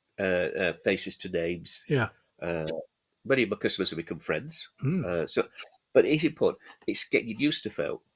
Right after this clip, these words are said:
Speaker 1: People can ask you what's coming up, so you can let them know. It's also keeping your finger on the pulse of the hobby. We don't work in isolation with everybody else in this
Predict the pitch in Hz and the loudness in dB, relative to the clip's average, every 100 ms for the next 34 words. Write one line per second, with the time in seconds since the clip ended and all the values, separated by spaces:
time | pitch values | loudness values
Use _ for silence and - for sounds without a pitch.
0 | _ _ - 104 - 113 120 - 87 - | _ _ -8 -6 2 2 2 -2 -4 -4
1 | - 87 90 113 - - 85 78 71 82 | -8 -6 0 0 0 -6 -4 -6 -6 -6
2 | - 90 85 95 95 92 - - - _ | -6 -8 0 4 4 4 0 -10 -20 _
3 | _ _ _ - 120 170 165 - 123 104 | _ _ _ 0 4 4 2 -4 -6 -6
4 | - 131 113 107 110 107 - 98 104 71 | -4 0 0 -2 -4 -4 -2 -2 -2 -4
5 | - _ _ _ - - - - _ _ | -10 _ _ _ -20 -12 -12 -12 _ _
6 | _ _ _ _ - _ _ _ - 127 | _ _ _ _ -20 _ _ _ -4 6
7 | 175 160 147 131 120 120 - 120 120 - | 6 8 6 6 2 2 4 4 4 2
8 | - 85 85 92 98 92 85 98 95 - | -4 -6 -2 -2 -2 -4 -2 -2 -2 -8
9 | 53 65 - | -10 -8 -10